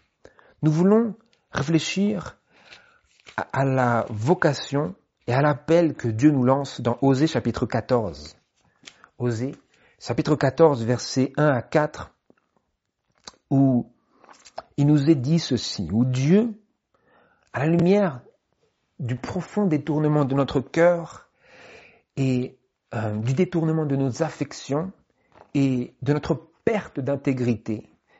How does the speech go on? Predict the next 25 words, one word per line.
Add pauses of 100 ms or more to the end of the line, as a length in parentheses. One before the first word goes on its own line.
(220)
et
des
influences
négatives
que
nous
avons, (640)
auxquelles
nous
avons
été
soumises
et
auxquelles
nous
nous
sommes
nous-mêmes
exposés (600)
par (320)
l'amour. (600)
Il
nous
dit
ceci,